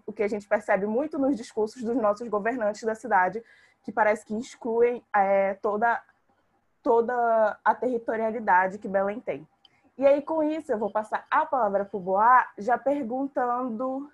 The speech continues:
de como é o acesso à água aí na,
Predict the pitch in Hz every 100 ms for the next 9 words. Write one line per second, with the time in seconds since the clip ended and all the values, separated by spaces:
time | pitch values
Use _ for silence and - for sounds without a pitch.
0 | _ 202 190 196 185 - _ - 277 294
1 | 311 262 247 254 277 - 214 220 226 202
2 | 175 180 196 196 208 _ _ _ _ _
3 | - 202 185 190 202 202 - 190 190 185
4 | 180